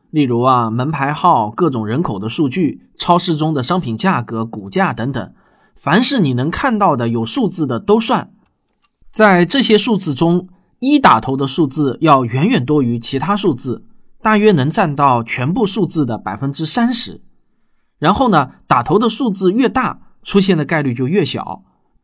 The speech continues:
到九打头的数字就只剩下百分之四点六的出现概率了。大多数人的直觉可能是啊，这些数字明显呢应该是平均分布的呀。可统计的结果告诉我们并不是这样，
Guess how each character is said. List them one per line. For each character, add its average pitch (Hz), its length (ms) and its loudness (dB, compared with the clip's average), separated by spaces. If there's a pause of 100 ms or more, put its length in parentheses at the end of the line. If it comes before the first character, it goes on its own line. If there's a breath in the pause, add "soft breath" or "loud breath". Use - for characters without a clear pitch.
(100)
到 240 160 8
九 185 300 4
打 131 160 2
头 143 120 -4
的 135 120 -2
数 160 180 -2
字 127 300 -4
就 151 240 4
只 117 240 -6
剩 180 180 0
下 143 240 0
百 117 160 -4
分 143 160 -4
之 170 160 -2
四 220 160 -2
点 120 180 -4
六 214 160 2
的 127 120 -2
出 135 120 -6
现 127 200 -2
概 117 160 -2
率 104 120 -6
了。 92 200 -12 (800)
大 262 140 6
多 269 140 0
数 262 140 0
人 156 140 2
的 165 80 0
直 165 180 0
觉 165 180 2
可 120 140 -6
能 107 140 -6
是 135 160 -6
啊， 104 140 0 (260 loud breath)
这 277 180 2
些 240 180 0
数 233 200 -2
字 185 180 -2
明 135 260 0
显 113 220 -4
呢 113 140 -6
应 170 140 -2
该 202 120 -2
是 196 160 -4
平 131 240 -6
均 233 160 -4
分 202 180 -4
布 190 140 0
的 151 100 0
呀。 147 200 -4 (440)
可 196 140 0
统 139 220 -2
计 165 100 0
的 175 120 2
结 123 180 -2
果 131 160 -2
告 165 160 0
诉 123 200 -4
我 87 60 -10
们 101 200 -8
并 175 180 -2
不 120 100 -6
是 131 160 -6
这 120 140 -6
样， 90 260 -10